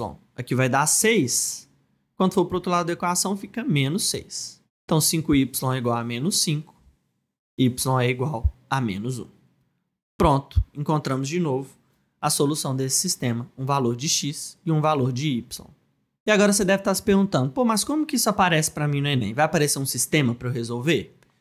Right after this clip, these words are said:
Não vai ser bem assim, né? Quem dera, acho que seria mais fácil.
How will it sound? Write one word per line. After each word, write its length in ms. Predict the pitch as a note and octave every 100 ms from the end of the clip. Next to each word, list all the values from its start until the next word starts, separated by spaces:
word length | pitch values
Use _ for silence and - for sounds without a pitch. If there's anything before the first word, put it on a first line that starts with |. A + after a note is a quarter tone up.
| _ _
Não 120 | G#3+
vai 100 | A3+
ser 160 | A3+ G#3+
bem 180 | G3 A#3+
assim, 300 | C4+ C3 A#2
né? 200 | G#2+ A2+ _ _ _ _
Quem 200 | - F3+
dera, 300 | D3+ A#2+ A#2
acho 100 | A#2+
que 60 | -
seria 200 | C3+ B2+
mais 260 | C3+ E3+
fácil. 480 | - G#2+ - - -